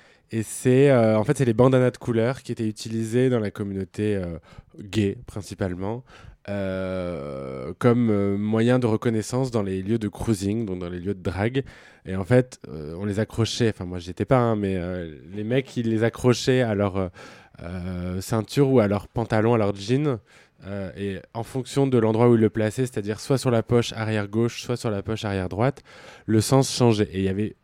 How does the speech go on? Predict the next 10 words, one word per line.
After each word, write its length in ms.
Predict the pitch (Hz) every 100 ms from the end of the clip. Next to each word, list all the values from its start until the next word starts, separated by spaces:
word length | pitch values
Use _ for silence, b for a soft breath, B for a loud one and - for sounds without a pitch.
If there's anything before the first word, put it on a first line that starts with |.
| _
des 200 | 104 98 - -
tonnes 520 | 139 139 143 143 113 -
de 120 | 98
couleurs 360 | 104 - 107 98
possibles 440 | - 101 - 131
et 20 | 104
donc 220 | 104 92
de 100 | 92
tonnes 500 | _ - 123 127 120
de, 520 | 104 98 98 95